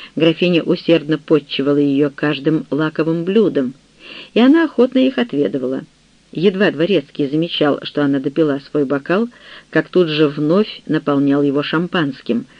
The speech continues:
Молодые люди и их матушка поддерживали оживлённую беседу, не столько говоря сами, сколько слушая с почтительным интересом свою родственницу.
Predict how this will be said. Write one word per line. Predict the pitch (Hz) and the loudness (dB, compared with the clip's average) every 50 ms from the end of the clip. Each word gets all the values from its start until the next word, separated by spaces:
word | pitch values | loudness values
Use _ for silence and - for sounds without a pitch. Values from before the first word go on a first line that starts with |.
| - - - - - - _ | -20 -20 -20 -20 -20 -6 _
Молодые | 180 202 226 220 208 233 233 226 | 2 4 4 6 6 6 6 6
люди | 208 220 226 202 190 | 6 6 4 6 6
и | 202 - - 180 190 | 4 4 4 4 2
их | 196 190 - | 2 2 0
матушка | 170 165 175 180 - 196 - - - 190 190 - - - - _ | -2 -2 -2 -4 -6 -8 -10 -6 -8 -8 -8 -8 -16 -20 -20 _
поддерживали | - 170 170 156 143 185 190 196 196 196 196 196 196 | 0 0 0 2 2 2 2 2 2 0 0 2 2
оживлённую | 180 - 147 156 165 160 151 147 151 151 156 156 156 156 160 160 | 0 0 0 0 0 -2 0 2 0 2 2 0 0 2 2 0
беседу, | 156 151 185 190 - - - 143 151 143 147 143 135 - _ _ _ _ _ _ _ | 0 0 -2 -2 -2 -2 0 0 0 0 0 -4 -4 -4 _ _ _ _ _ _ _
не | 139 170 160 | -2 0 0
столько | - - 175 156 - - 147 | 2 2 0 2 2 -2 0
говоря | 143 151 147 143 147 147 139 - | 0 2 2 2 2 0 -2 -2
сами, | - 185 240 208 147 | 0 0 2 2 0
сколько | - - 147 143 139 - - 143 | -2 -2 -2 -2 -2 -2 -6 -6
слушая | - - - 165 214 240 - - 156 147 | -6 -4 -2 0 0 0 0 -2 -2 -2
с | - - | -2 -4
почтительным | _ 156 139 - - - - - 165 160 - 165 156 156 156 156 143 147 _ | _ -4 -2 -2 -6 -6 2 2 2 2 2 -2 0 2 2 2 0 0 _
интересом | 147 147 143 - 151 139 147 147 143 - 147 147 | -2 -2 0 0 2 2 2 0 0 -2 -6 -6
свою | 139 - 147 151 151 156 | -4 -4 -2 0 0 0
родственницу. | 165 147 135 - _ - - 117 117 - - - - - | 0 -2 -4 -8 _ -8 -4 -2 -2 -4 -4 -8 -10 -10